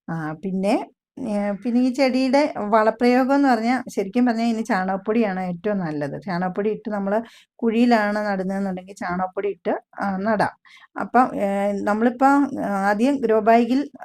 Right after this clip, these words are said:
നിങ്ങൾ നട്ടുപിടിപ്പിക്കുന്ന ചെടി പിന്നീട് കുഴിയിലോട്ട് ഇറക്കി വെക്കുമ്പോൾ ആ കുഴിക്ക് അതിനനുസരിച്ചുള്ള വലിപ്പമൊക്കെ എടുക്കുക. എന്നിട്ട് ചാണകപ്പൊടിയൊക്കെ അടിവളമായിട്ടൊക്കെ ഇടുകയാണെങ്കിൽ നല്ലതാണ് കേട്ടോ.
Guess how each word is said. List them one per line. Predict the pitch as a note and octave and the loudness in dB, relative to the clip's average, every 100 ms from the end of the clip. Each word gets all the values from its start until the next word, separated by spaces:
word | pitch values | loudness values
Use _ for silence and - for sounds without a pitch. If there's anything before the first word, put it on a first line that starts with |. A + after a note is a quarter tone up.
| G#3+ | -6
നിങ്ങൾ | G#3 G#3 A3 | -4 -2 0
നട്ടുപിടിപ്പിക്കുന്ന | A3+ F#3+ A3+ A3 G3 G#3 A3 | 0 0 0 0 -2 -4 -4
ചെടി | G#3+ G3 A3+ | -4 -2 -2
പിന്നീട് | C4 G#3 G3 A#3 | -2 -6 -4 -4
കുഴിയിലോട്ട് | A#3 G3 G3+ A#3 A#3+ | -2 -2 2 2 2
ഇറക്കി | F#3+ F3 A3+ | -2 -2 -2
വെക്കുമ്പോൾ | F3 F#3+ A#3 - - - - | -2 -2 -2 -2 -8 -20 0
ആ | C4 C4 A#3+ | 4 4 4
കുഴിക്ക് | A#3+ A3+ A#3 E4 - | 0 0 -2 -2 -2
അതിനനുസരിച്ചുള്ള | G#3+ G#3 G#3+ G#3 G#3 G#3+ G#3 G3+ G3+ C4 - | -4 -2 -2 -2 -2 -2 0 2 2 0 0
വലിപ്പമൊക്കെ | F#3 F3+ G3+ F#3 A3 | -4 -2 -2 -2 -2
എടുക്കുക. | F3 E3+ - G#3 D4 - - | -2 -4 0 0 0 -6 -8
എന്നിട്ട് | G3 F#3+ | -4 -4
ചാണകപ്പൊടിയൊക്കെ | G3+ F3 E3+ F3 G3 G#3 F#3 F#3+ | -2 -2 0 0 0 0 0 -2
അടിവളമായിട്ടൊക്കെ | F3 F3 F3 F3+ E3 F3 F3+ | 0 0 0 0 -2 -6 -8
ഇടുകയാണെങ്കിൽ | E3+ E3 E3 D3+ F3 D4 | -4 -2 -2 -2 -4 -2
നല്ലതാണ് | A3+ D3 C#3+ D3 | -2 -2 -4 -4
കേട്ടോ. | E3 C#3 | -4 -6